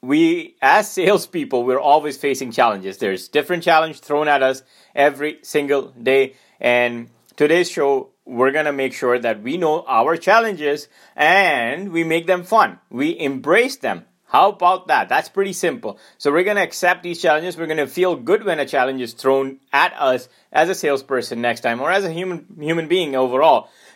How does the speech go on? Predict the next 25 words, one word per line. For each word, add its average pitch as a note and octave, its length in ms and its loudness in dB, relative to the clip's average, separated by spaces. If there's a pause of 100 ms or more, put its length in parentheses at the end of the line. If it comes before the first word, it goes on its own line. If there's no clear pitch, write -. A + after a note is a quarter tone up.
'Cause, G#3+ 480 2 (720)
uh, A#2+ 220 4
before C#3 300 0
we G3 100 -2
get E3+ 220 2
into D3+ 480 -4
the, C3 160 -2
the A#2+ 440 2
common F3+ 320 2
types D3+ 300 0
of C#3 160 -6
challenges C#3 540 0
that A2+ 300 0 (1400)
salespeople, C#3+ 760 0 (380)
uh, A2+ 240 2
face F3+ 520 0 (440)
in B2 120 -2
the A#2+ 80 -2
sales E3 440 0 (140)
field C3 520 0 (120)
every C3+ 380 0
day, F#3+ 340 2 (1400)
we're, C3+ 260 2
I'm D3 160 -2
gonna D#3+ 240 2